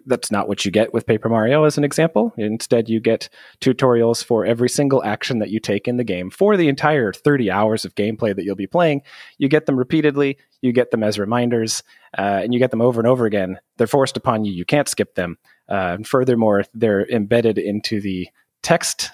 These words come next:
delivery in the game, which is slow, comes with a sound that sounds like this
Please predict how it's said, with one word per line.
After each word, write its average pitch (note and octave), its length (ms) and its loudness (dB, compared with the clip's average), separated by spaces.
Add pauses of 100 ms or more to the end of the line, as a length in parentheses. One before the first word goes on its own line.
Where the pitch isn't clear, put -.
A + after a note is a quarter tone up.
delivery F#2+ 480 0
in F#2 80 -4
the F2+ 80 -6
game, F2 320 -8 (260)
which A2+ 220 0
is G2 160 0
slow, A#2 580 2 (440)
comes C3+ 260 0
with B2+ 120 -2
a A2+ 60 0
sound D#3 380 2
that - 80 -6
sounds A#2 240 0
like - 140 -6
this G2+ 260 -2